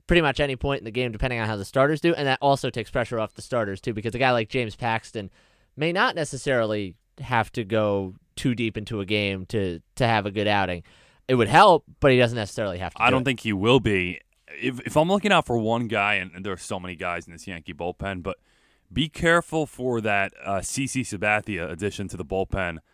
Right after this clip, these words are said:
Speaker 2: in this series. Not saying they have to use him or will use him, but he's replacing Tyler Lyons probably, who was the lefty guy who didn't necessarily see a lot of action in the Minnesota series. Sabathia's splits against lefties are still very good,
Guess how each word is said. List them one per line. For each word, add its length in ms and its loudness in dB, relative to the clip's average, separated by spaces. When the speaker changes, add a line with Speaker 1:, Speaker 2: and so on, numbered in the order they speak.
Speaker 2:
in 160 -8
this 160 -6
series. 480 -6
Not 320 -2
saying 320 0
they 120 0
have 260 -2
to 80 -4
use 240 -4
him 260 -6
or 200 0
will 260 -2
use 260 -4
him, 160 -4
but 100 -4
he's 180 -4
replacing 600 -6
Tyler 400 0
Lyons 440 0
probably, 600 -4
who 140 -2
was 240 -2
the 100 -2
lefty 360 -4
guy 320 -4
who 100 -2
didn't 160 -2
necessarily 480 -2
see 140 -6
a 60 -2
lot 180 0
of 60 -4
action 320 -4
in 60 -10
the 60 -10
Minnesota 420 -8
series. 360 -8
Sabathia's 500 -4
splits 360 -12
against 240 -10
lefties 500 -8
are 60 -6
still 300 -6
very 340 -4
good, 300 0